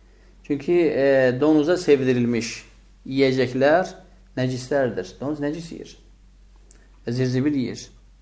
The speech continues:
Tör-töküntü yeyir. Və onun bu cürə ancaq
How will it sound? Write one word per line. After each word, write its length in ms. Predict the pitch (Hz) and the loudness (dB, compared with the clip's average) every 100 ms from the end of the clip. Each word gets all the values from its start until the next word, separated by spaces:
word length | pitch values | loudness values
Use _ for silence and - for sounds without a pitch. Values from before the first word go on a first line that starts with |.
| - | -4
Tör-töküntü 580 | 135 123 127 135 135 | -2 -2 -4 -4 -4
yeyir. 380 | 143 113 90 - - _ _ _ _ - _ _ | -4 -4 -6 -10 -18 _ _ _ _ -20 _ _
Və 160 | 120 127 | -4 -2
onun 520 | 107 139 160 139 117 120 | 0 2 2 0 -2 -6
bu 100 | 139 | -2
cürə 360 | 127 110 113 - - - | 0 0 -2 -10 -20 -10
ancaq 400 | 123 127 113 - | -4 -2 -4 -6